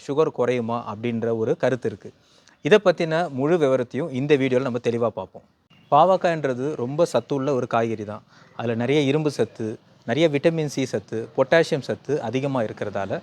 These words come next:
நம்மளுடைய டைஜஷன் ப்ராசஸ்க்கு ரொம்ப உதவியா இருக்கும். இதுல நார் சத்துக்களும் அதிகமா இருக்கிறதால நம்ம சாப்பிடக்கூடிய உணவுகள் ரொம்ப மெதுவா செரிமானமாகி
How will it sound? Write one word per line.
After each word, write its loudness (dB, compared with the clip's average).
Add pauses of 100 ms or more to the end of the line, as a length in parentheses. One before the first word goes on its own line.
(360)
நம்மளுடைய 2 (100)
டைஜஷன் 2
ப்ராசஸ்க்கு -2
ரொம்ப -2
உதவியா 0
இருக்கும். -12 (380)
இதுல 4
நார் 6
சத்துக்களும் 0
அதிகமா -2
இருக்கிறதால -4 (140)
நம்ம -2
சாப்பிடக்கூடிய 2 (120)
உணவுகள் 2 (140)
ரொம்ப 4
மெதுவா 2
செரிமானமாகி -2